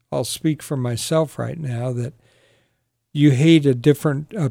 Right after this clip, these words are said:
people of a different religion or a different walk, or they're,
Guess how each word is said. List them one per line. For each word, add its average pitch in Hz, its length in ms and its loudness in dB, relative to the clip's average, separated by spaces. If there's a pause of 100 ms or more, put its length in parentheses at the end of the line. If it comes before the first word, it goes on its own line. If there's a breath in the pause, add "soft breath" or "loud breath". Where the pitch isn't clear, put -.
people 165 320 0
of 131 120 0
a 127 60 -2
different 143 440 -2
religion 131 560 -2
or 123 100 -4
a 117 80 -6
different 151 380 -4
walk, 139 440 -2
or 127 160 -2
they're, 131 340 -2